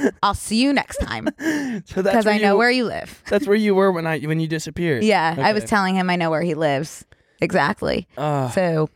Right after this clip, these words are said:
Speaker 1: perfect. Um, he's such a sweetheart, though.
Speaker 2: Yeah,
Speaker 1: I
Speaker 2: he
Speaker 1: do hope
Speaker 2: is.
Speaker 1: to see him again and, and let him know. I, I do know where he lives in a chill way,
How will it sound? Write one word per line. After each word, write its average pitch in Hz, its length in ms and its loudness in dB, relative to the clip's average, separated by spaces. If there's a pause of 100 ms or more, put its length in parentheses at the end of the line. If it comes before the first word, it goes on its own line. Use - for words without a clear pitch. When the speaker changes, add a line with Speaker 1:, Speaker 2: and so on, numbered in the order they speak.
(100)
Speaker 1:
perfect. - 720 -4 (400)
Um, 156 420 2
he's 214 220 2
such 180 220 -2
a 165 40 -4
sweetheart, - 460 -6
though. - 400 -4
Speaker 2:
Yeah, 127 160 -4
Speaker 1:
I 233 60 -2
Speaker 2:
he - 20 -2
Speaker 1:
do 185 160 0
hope 165 200 -2
Speaker 2:
is. - 60 -14
Speaker 1:
to 170 80 -6
see 170 200 -8
him 170 360 -6 (420)
again 156 400 -4
and, 160 200 -6 (720)
and 170 160 -4
let 175 100 -2
him 185 140 0
know. 180 180 4
I, 175 120 2 (120)
I 196 100 4
do 185 240 -2
know 208 140 2
where 226 140 2
he 240 100 2
lives 240 300 0
in 180 100 -2
a 165 60 -2
chill 151 260 -4
way, 110 320 -8